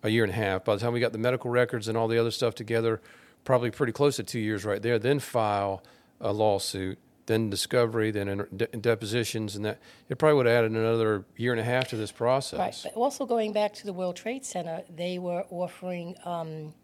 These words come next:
Speaker 2: certain people, you know, money. I think
Speaker 1: Sure.
Speaker 2: they were offering me,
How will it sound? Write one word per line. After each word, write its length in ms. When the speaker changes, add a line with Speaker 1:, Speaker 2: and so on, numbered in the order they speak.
Speaker 2:
certain 320
people, 440
you 80
know, 80
money. 420
I 40
think 100
Speaker 1:
Sure. 180
Speaker 2:
they 100
were 100
offering 240
me, 200